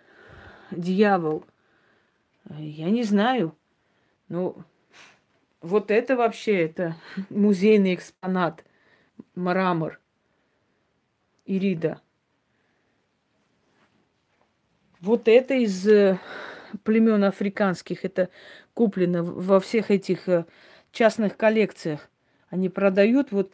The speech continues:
вот это из африканского, э, рынка. Тоже частный коллекционер. Видите, это хрен знает какой век. Это бронза, и он очень тяжелый. Чугун и бронза. Сверху бронза.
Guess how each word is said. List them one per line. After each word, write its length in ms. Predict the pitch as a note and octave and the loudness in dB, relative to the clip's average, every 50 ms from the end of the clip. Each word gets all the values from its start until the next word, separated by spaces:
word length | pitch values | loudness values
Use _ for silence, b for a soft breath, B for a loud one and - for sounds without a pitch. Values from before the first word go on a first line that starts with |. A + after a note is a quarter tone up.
| b b b b b b b _ | b b b b b b b _
вот 180 | F#3+ F3 - - | -10 -4 0 2
это 240 | B3+ C4+ B3+ C4+ | 2 2 2 2
из 120 | B3+ G#3 G#3+ | 0 2 4
африканского, 920 | G#3+ G#3 - A3+ A3 G3+ A#3+ A3 G#3 G3+ - - G#3+ G3 G3+ G3 G3 F#3+ - | 2 2 2 -2 -2 2 4 4 4 2 0 -2 0 2 2 2 2 0 -2
э, 480 | - F#3+ F#3 F3+ F3 F3 E3+ C#3 E3+ F3 | -4 -2 0 0 0 0 0 -2 -2 -2
рынка. 460 | F3+ G#3 A3 G#3+ G3+ F3 - F#3 E3+ | 0 2 2 2 2 0 0 -2 -4
Тоже 280 | - - G#3 G3 G3 G3 | -2 -2 -2 -2 -2 -4
частный 400 | - - A3 G#3 F#3+ - G3+ F#3 | -2 0 0 0 0 0 -4 -4
коллекционер. 680 | - - G3 G3 F#3+ - - G#3+ G3 G3 F#3+ F3+ F3 | -2 -2 -2 -2 -2 -4 -4 -4 -2 -2 -2 -4 -4
Видите, 380 | F3 G#3+ A3+ A3 G3 - - F3+ | -4 -6 -4 -6 -6 -4 -4 -4
это 320 | E3+ E3+ G#3 G3 F3+ - - | -2 0 2 0 2 0 -4
хрен 260 | - - G#3+ A#3+ B3 | -6 -4 -2 -2 0
знает 260 | A3 G#3+ A3 G#3 G3 | 0 0 0 -2 -2
какой 360 | - - F#3+ - - A3+ G#3+ G3+ | -4 -10 -10 -6 -2 -2 0 0
век. 340 | F#3+ F#3+ G#3+ F#3+ - - - | 0 0 0 0 0 -2 -8
Это 160 | - - F3+ | -12 -10 -8
бронза, 500 | E3+ E3+ G3+ A3+ B3+ C4 B3+ G#3 E3+ E3+ | -4 -2 0 2 2 2 2 2 0 -2
и 40 | E3 | -2
он 120 | E3+ F3 G3 | 0 0 0
очень 320 | A3 A3+ G#3 - - F#3+ | 0 -2 -2 -4 -6 -6
тяжелый. 580 | F3+ - A3 G3 F#3 G#3 A3+ G#3+ F3 E3 - - _ _ _ _ _ _ _ _ _ _ _ _ _ | -4 -4 -4 -4 -2 0 0 0 0 -2 -4 -12 _ _ _ _ _ _ _ _ _ _ _ _ _
Чугун 480 | - - A#3 G3 F3 G#3 A#3+ B3+ A#3+ | -8 -6 -6 -4 -2 0 2 2 2
и 60 | A3+ | 2
бронза. 640 | G3 D#3+ F#3 F#3 G3 G#3+ A3 A3 G3+ E3+ E3 D#3 - - _ _ _ _ _ _ _ _ _ _ | 0 -2 -2 -2 0 0 0 0 -2 -4 -6 -8 -10 -12 _ _ _ _ _ _ _ _ _ _
Сверху 460 | _ - - G#3+ A3 G3+ G3+ - - F#3 | _ -12 -2 0 2 2 2 0 -4 -6
бронза. 500 | E3+ F#3 G#3 A#3+ C4 C#4 A#3 G3 F#3 | -2 0 2 2 4 4 2 2 0